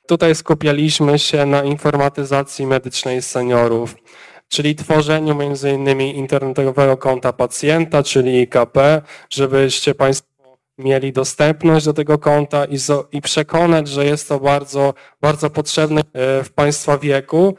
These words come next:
że nie wszystko trzeba robić papierowo i jak było wcześniej, tylko można zobaczyć, że to, co teraz też następuje, może państwu pomóc w życiu. Że to nie tylko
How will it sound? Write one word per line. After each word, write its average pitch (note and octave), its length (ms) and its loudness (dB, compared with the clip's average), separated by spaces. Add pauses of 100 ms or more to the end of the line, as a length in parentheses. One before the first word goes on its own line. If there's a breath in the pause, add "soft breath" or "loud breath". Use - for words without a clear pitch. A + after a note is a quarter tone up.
(180 soft breath)
że C#3 140 -4
nie D3 160 2
wszystko D#3 440 -2
trzeba C#3+ 360 0
robić C#3 340 -2
papierowo C3+ 920 0 (260 loud breath)
i C#3+ 100 -8
jak C#3+ 280 0
było C#3 220 2
wcześniej, D#3+ 640 0
tylko D#3+ 260 -2
można D3+ 360 2
zobaczyć, D3 580 -4
że C#3 160 -4
to, C#3+ 140 -4
co C#3 180 -8
teraz C#3+ 600 0 (120)
też C#3+ 200 0
następuje, C#3+ 840 2 (260 loud breath)
może D3+ 480 0
państwu D3 640 -2 (220 soft breath)
pomóc D3 400 0
w C3 80 -14
życiu. A#2+ 500 -12 (240)
Że C#3 120 -6
to D3+ 100 0
nie D#3 140 4
tylko D3 460 0